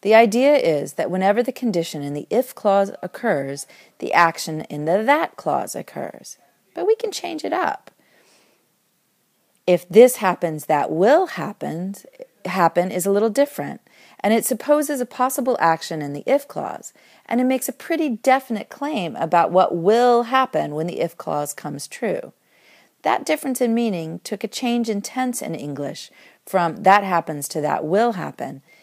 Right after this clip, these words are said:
in the then clause. Conditional sentences are even one of the places where English still uses the subjunctive mood. "If this were happening,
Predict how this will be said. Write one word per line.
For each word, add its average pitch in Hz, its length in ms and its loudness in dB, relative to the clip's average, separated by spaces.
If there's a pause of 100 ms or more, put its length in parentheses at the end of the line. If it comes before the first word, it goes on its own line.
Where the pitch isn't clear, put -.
(160)
in 156 200 -4
the 147 80 -4
then 214 260 2
clause. - 580 -14 (1120)
Conditional 269 480 0
sentences 165 680 -2 (320)
are 233 240 8 (100)
even 214 640 -2 (200)
one 226 200 2
of 254 80 -2
the 262 80 0
places 160 460 -6
where 180 160 -4
English 185 300 -2
still 226 340 2
uses 160 380 -2
the - 100 -8
subjunctive 151 600 -6
mood. 170 500 -2 (500)
"If 170 220 0
this 247 320 4
were 247 220 2
happening, 160 640 -6